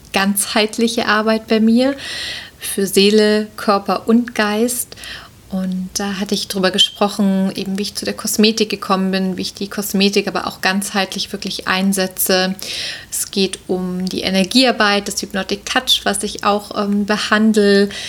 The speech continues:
Es geht um Yin-Yoga und die letzte war jetzt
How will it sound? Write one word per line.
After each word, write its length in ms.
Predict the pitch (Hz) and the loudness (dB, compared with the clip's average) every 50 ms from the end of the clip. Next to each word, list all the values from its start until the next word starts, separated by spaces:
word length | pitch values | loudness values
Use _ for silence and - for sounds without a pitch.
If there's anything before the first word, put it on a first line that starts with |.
| - - - - - | -10 -12 -14 -12 -8
Es 260 | - - - - - | -4 -4 -4 -4 -4
geht 360 | - 190 190 185 185 - - - - | -2 0 0 0 -2 -4 -8 -10 -10
um 480 | - - 180 185 185 180 180 185 180 180 180 185 - | -10 -10 -8 -8 -8 -8 -8 -10 -10 -10 -10 -2 0
Yin-Yoga 880 | - 294 339 330 302 - 269 247 254 254 247 254 233 226 233 233 226 226 | 2 4 4 4 4 4 2 4 4 4 4 4 4 4 4 4 4 2
und 200 | - - 180 185 | 0 -2 -4 -4
die 80 | - 190 | -2 -2
letzte 420 | 185 190 190 - - - - 185 | -2 -2 -2 -4 -4 -4 -4 -4
war 180 | - 175 180 180 | -4 -2 -2 -4
jetzt 640 | 190 190 185 180 180 - - - - - - - | -4 -4 -6 -6 -6 -8 -8 -6 -6 -6 -8 -10